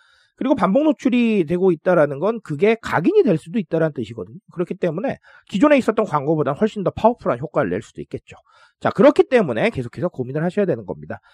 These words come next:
게다가 뭐 뉴미디어에서 이런 식으로 반복 노출된 정도로 재밌으면 딴 사람들한테 추천하지 않겠어요?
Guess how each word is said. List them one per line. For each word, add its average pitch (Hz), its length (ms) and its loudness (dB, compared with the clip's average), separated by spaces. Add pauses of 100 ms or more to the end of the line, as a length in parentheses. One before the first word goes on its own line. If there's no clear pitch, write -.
(240)
게다가 311 260 8
뭐 262 120 8
뉴미디어에서 240 960 8
이런 214 180 6
식으로 220 220 4
반복 175 340 0
노출된 190 460 2
정도로 175 320 0
재밌으면 165 480 -4
딴 254 160 0
사람들한테 202 400 4
추천하지 254 400 4
않겠어요? 113 420 -2